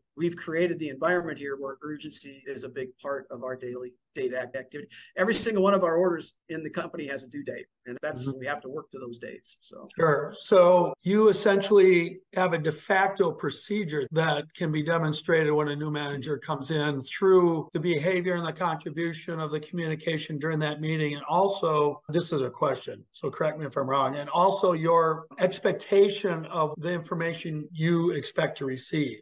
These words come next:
Speaker 2: Is that a fair statement? So
Speaker 1: Yes,
Speaker 2: it's
Speaker 1: absolutely. I was gonna add to that,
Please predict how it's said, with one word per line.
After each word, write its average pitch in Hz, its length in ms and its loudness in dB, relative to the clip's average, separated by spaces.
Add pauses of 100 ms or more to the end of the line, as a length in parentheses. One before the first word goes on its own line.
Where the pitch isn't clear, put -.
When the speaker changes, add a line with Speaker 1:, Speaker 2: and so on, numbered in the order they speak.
(120)
Speaker 2:
Is 143 120 2
that 160 180 6
a 151 60 4
fair 156 260 4
statement? 156 560 -2 (220)
So 185 80 -2
Speaker 1:
Yes, 175 280 6
Speaker 2:
it's - 180 -12
Speaker 1:
absolutely. 175 600 -2 (420)
I 160 80 0
was 170 120 2
gonna 262 180 2
add 180 280 4
to 185 60 -2
that, 165 180 2